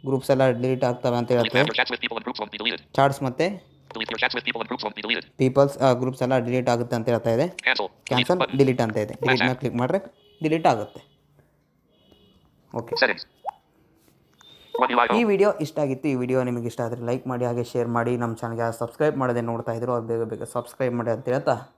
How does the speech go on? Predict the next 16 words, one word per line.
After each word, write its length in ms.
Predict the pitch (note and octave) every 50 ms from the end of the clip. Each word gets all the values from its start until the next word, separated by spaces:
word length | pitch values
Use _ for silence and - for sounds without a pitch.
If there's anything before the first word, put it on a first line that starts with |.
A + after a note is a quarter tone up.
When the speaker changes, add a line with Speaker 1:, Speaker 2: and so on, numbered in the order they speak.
| _ _ -
Speaker 1:
ಆ 60 | A#2+
ವಿಡಿಯೋನ 320 | A#2 A2 A#2 A2 A2+ A2+ A2+
ಇಲ್ಲಿಗೆ 220 | A2 A2 A#2 A#2
ಮುಗಿಸ್ತಾ 460 | A2+ A2+ B2 B2+ D3 D3 - - C3+
ಇದ್ದೀನಿ. 300 | B2 A#2+ C3 E3 G3 F#3+ - _ _ _ _ _ _ _ -
ಈ 80 | G#3
ವಿಡಿಯೋನ 360 | G#3 G3 F3+ F3+ E3+ E3 D#3
ಕೊನೆವರೆಗೆ 440 | D3 - - C3 B2+ B2 B2 A#2+ A#2
ನೋಡಿದಂಥ 360 | A#2+ A#2 A#2 A2+ A2+ A2 -
ತಮ್ಮೆಲ್ಲರಿಗೂ 540 | A#2 A2+ A#2 A#2 A#2 A2+ A#2 A2+ B2+ D#3 F#3
ಧನ್ಯವಾದಗಳು. 960 | F3+ E3 C#3+ A#2+ A2+ A2 A2+ A2 - - - - - - _ _ _ _ _ _ _ -
ಜೈ 160 | B2 C#3+ D3+
ಹಿಂದ್, 260 | D3+ D#3+ E3+ F#3 E3+ - - -
ಜೈ 200 | C3+ - B2+ B2+
ಭಾರತ್ 380 | A#2+ A#2+ A#2 A#2+ A#2 - - B2
ಮಾತೆ. 260 | A#2 - - -